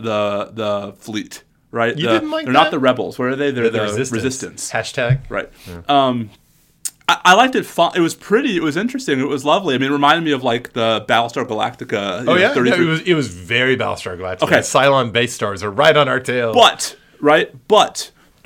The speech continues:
Speaker 1: when did the First Order fleet lose the ability to jump to hyperspace?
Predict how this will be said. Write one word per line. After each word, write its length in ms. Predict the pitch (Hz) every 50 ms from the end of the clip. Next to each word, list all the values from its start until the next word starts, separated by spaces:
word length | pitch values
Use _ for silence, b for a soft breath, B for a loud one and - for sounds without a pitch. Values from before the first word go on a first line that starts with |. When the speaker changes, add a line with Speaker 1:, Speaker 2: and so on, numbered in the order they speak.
| b _
Speaker 1:
when 400 | 135 123 139 165 190 220 233 233
did 260 | 269 262 254 247 240
the 540 | 240 240 240 240 240 240 240 240 233 - - -
First 280 | - 220 233 226 -
Order 180 | 226 220 233 233
fleet 340 | 233 - 208 220 226 - -
lose 320 | 139 127 135 151 156 151
the 100 | - 185
ability 380 | 180 147 151 147 156 165 170 175
to 60 | 160 131
jump 200 | 139 143 143 143
to 80 | 147
hyperspace? 680 | 139 139 135 - 156 - _ 180 180 185 185 - -